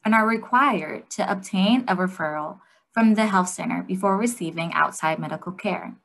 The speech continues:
But some categories of students are not assessed the campus health fee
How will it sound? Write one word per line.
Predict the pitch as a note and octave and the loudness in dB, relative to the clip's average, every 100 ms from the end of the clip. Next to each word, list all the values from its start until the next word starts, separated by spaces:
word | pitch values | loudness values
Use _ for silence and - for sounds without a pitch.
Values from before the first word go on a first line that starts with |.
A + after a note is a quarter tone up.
| _ _ _ _ _ - | _ _ _ _ _ -6
But | F#3+ | -2
some | A3+ D4+ | 0 0
categories | D4+ G3+ F3 E3 D#3+ E3 | 2 0 0 -2 -4 -4
of | E3 | -10
students | - - - - - - | -12 -10 -10 -10 -4 0
are | G#3+ | 4
not | G3+ F#3 G3 | 4 4 2
assessed | G3 F#3+ D#3 - - | -2 -6 -6 -6 -8
the | F3 | -10
campus | - D#3+ - D3+ | -8 -10 -10 -12
health | - - - | -8 -10 -10
fee | - - | -16 -14